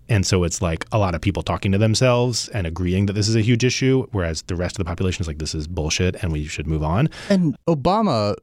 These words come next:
Speaker 2: to be fair, in two thousand seven, two thousand eight, had to deal with a lot of this stuff,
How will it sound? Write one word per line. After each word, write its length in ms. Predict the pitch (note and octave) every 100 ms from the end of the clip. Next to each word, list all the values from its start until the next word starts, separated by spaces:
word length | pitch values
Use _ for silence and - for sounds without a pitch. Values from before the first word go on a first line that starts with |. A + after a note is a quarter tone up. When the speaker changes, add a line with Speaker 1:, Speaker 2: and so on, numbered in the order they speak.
| -
Speaker 2:
to 80 | -
be 100 | A#2
fair, 280 | B2+ D3 G2+
in 240 | F#2+ F#2
two 120 | E2+ A2
thousand 240 | B2+ E3+
seven, 200 | A#2+ F#2+
two 100 | G2+
thousand 260 | G2 G2+ F#2
eight, 140 | F#2
had 180 | - B2
to 60 | A#2+
deal 320 | G#2+ A#2 A2
with 200 | G#2+ G2+ -
a 80 |
lot 320 | C#3+ C#3+ B2+ A2
of 120 | F#2+
this 160 | F#2 -
stuff, 320 | - -